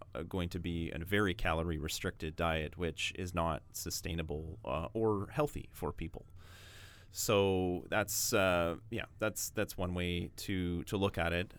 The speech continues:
I think it's, it's important to recognize that fat is the easiest thing to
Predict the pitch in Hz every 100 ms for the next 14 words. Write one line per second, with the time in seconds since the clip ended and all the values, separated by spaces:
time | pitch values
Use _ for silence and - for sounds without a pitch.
0 | - 95 - 117 104 - - - - -
1 | 120 - 127 120 110 147 143 127 - 123
2 | 117 110 104 98 98 - 110 110 120 127
3 | 107 98 95 - 98 - - 147 131 120
4 | - 107 101 107 120 131 117 101 - -
5 | 104 98 95 90 - - 113 104 92